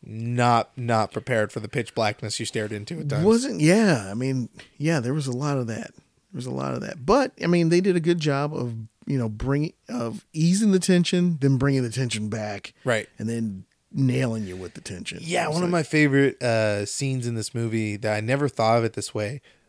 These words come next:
Speaker 1: but when they were, when she w-, took him to go get ice cream,
Speaker 2: Mm,
Speaker 1: right?
Speaker 2: mm-hmm.
Speaker 1: And you can just tell, like, he never really eats. He's super malnourished,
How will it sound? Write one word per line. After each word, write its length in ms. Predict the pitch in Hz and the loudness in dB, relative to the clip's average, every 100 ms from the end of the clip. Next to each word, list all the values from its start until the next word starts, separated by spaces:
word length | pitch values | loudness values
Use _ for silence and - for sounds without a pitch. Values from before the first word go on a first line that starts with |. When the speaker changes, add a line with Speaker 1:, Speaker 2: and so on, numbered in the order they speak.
| _ | _
Speaker 1:
but 300 | - 113 107 - | 0 2 2 -2
when 140 | 127 | -4
they 100 | 117 | -2
were, 400 | 110 107 104 90 98 | 0 -2 -2 -6 -8
when 140 | 110 | -6
she 180 | 107 127 | -4 -2
w-, 140 | 117 107 | -2 -4
took 260 | - 135 | -4 -4
him 80 | 120 | -4
to 60 | 113 | -2
go 120 | 110 | -2
get 100 | 101 | 0
ice 220 | 107 131 | 0 -2
cream, 260 | - - - _ _ 160 | -4 -14 -16 _ _ 0
Speaker 2:
Mm, 140 | 135 | 0
Speaker 1:
right? 200 | 117 117 | 2 0
Speaker 2:
mm-hmm. 160 | 113 123 - _ _ | -2 -4 -8 _ _
Speaker 1:
And 260 | 135 123 120 | -6 -4 -2
you 160 | 131 151 | -4 -4
can 140 | 135 | -4
just 180 | 110 - | -4 -2
tell, 200 | 120 113 | 0 2
like, 200 | 101 - | 0 -6
he 260 | - 127 | -8 -6
never 380 | 113 110 107 107 | -4 -4 -4 -2
really 280 | 107 104 101 - | -2 -2 -4 -4
eats. 380 | 156 156 143 | -2 -2 -4
He's 120 | - - | -10 -8
super 300 | - 120 107 | -6 -6 -6
malnourished, 720 | 104 101 120 147 143 135 - | -8 -6 -2 0 2 0 -6